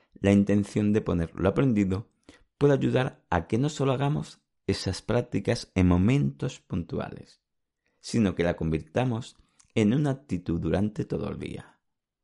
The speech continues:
Y cinco. No hay atajo sin trabajo. Cuanto más aspectos trabaje de todo lo anterior,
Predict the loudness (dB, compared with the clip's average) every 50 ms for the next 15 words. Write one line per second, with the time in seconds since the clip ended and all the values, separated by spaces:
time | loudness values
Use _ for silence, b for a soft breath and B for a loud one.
0 | _ _ _ _ _ _ _ _ _ _ _ _ _ _ -2 -2 -2 0 -2 -4
1 | -4 -6 -10 -14 -14 -16 _ _ _ _ _ _ _ _ _ _ _ _ 0 2
2 | 4 4 4 4 2 0 -2 -2 -4 -2 -4 -6 -6 -8 -8 -12 _ _ _ _
3 | _ _ _ -6 -2 -2 -2 -2 -2 -4 -4 -4 -6 -10 -14 -18 -20 _ _ _
4 | _ _ _ _ _ _ _ _ _ _ _ -2 0 0 2 2 2 2 2 0
5 | -2 -6 -8 -8 _ -6 -6 -6 -8 -10 -12 -10 -8 -4 -4 -2 -2 -4 -6 -8
6 | -14 -16 -16 _ _ _ _ -6 -6 -2 0 0 -2 -2 -4 _ -4 -2 -2 -2
7 | -2 -4 -4 -4 -4 -2 -2 -2 -2 -2 -2 -2 -2 -2 -4 -10